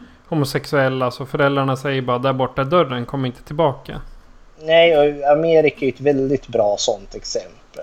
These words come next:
Speaker 1: De är väldigt
Speaker 2: På det
Speaker 1: konservativa på det.
Speaker 2: Ja, nu är det ju också det att, jag menar, Price, han kommer ju, och han återigen har ju liksom hans samhälls-, eh,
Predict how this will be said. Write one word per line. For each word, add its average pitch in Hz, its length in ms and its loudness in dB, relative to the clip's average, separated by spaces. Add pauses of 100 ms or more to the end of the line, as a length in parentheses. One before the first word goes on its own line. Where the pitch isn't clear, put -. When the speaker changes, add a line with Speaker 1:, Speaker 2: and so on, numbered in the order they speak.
(180)
Speaker 1:
De 151 80 -10
är 156 160 -2
väldigt 151 480 -2
Speaker 2:
På 147 100 2
det 143 60 8
Speaker 1:
konservativa 139 840 -2
på 143 140 -10
det. 139 200 -6 (640)
Speaker 2:
Ja, 139 460 6
nu 170 160 0
är 170 140 6
det 156 80 -2
ju 143 60 0
också 127 260 -4
det 117 100 2
att, - 220 -4
jag 131 180 -2
menar, 123 160 2
Price, 131 540 2
han 127 80 -4
kommer 139 420 0
ju, 120 200 0
och 117 120 -4
han 131 100 -2
återigen 127 720 0
har 120 260 2
ju 107 100 -4
liksom 104 260 -10
hans 104 220 -4
samhälls-, 107 1040 -2 (560)
eh, 110 680 0